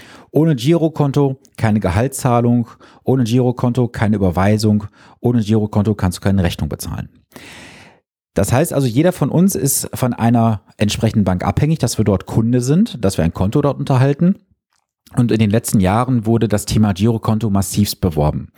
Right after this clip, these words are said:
Ich kann mich noch erinnern, vor vielen Jahren wurde sehr viel T-V-Werbung betrieben mit kostenlosen Girokonten, Printwerbung wurde bezahlt, das kostet alles ein Heidengeld.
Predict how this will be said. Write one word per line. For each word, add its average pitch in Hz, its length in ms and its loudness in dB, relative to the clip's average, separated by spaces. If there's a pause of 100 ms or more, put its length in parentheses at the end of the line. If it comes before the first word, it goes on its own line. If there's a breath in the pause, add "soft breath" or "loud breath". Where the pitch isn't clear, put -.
(600 loud breath)
Ich 98 120 -2
kann 147 100 0
mich 156 80 -4
noch 151 140 -2
erinnern, 143 260 0
vor 135 140 0
vielen 147 360 0
Jahren 123 540 2
wurde 117 180 2
sehr 113 200 2
viel 120 280 0
T-V-Werbung 123 720 -2
betrieben 117 360 -2
mit 107 100 -2
kostenlosen 110 580 0
Girokonten, 107 840 0
Printwerbung 113 680 0
wurde 110 220 2
bezahlt, 98 440 0
das 95 140 -4
kostet 101 340 -4
alles 117 400 0
ein 95 240 0
Heidengeld. 120 600 2